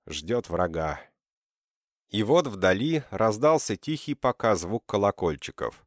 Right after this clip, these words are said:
Странно. Вот он все ближе, ближе,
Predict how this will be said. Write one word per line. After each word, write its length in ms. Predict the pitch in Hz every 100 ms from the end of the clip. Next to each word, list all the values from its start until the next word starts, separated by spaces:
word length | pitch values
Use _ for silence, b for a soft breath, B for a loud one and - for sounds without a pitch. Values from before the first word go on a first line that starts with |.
| _ _ _ _ _
Странно. 640 | - - 101 78 76 71 - _ _ _
Вот 260 | 87 101 101
он 140 | 92
все 160 | - 90
ближе, 420 | 85 117 139 131
ближе, 560 | 87 95 135 123 131